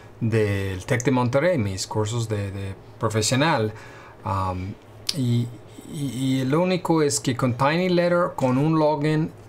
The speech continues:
tienes una lista como esta, súper básico. Yo he usado MailChimp antes y puedo manejar como diferentes listas para diferentes grupos, pero no necesitaba algo tan complicado, entonces decidí ir por puro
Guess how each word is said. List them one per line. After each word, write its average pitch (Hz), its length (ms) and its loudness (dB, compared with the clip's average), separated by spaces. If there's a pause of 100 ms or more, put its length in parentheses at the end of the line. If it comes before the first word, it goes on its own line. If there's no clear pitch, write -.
(120)
tienes 135 320 2
una 135 200 2
lista - 440 -2 (120)
como 104 260 -4
esta, - 240 -6
súper 147 460 0
básico. 107 640 -2 (400)
Yo 120 200 4
he 131 60 2
usado 131 400 2
MailChimp 120 640 2
antes 123 420 2
y 104 60 -4
puedo 120 320 0
manejar 113 560 2
como 104 260 -2
diferentes 110 560 -2
listas 107 380 -4
para 98 240 -2
diferentes 107 580 -4
grupos, 123 600 -2 (560)
pero 123 400 4
no 127 180 4
necesitaba 120 720 2
algo 117 240 0
tan 120 300 2
complicado, 147 720 2
entonces 143 560 -2
decidí 117 580 0 (1040)
ir 117 280 2
por 113 200 0
puro 104 480 0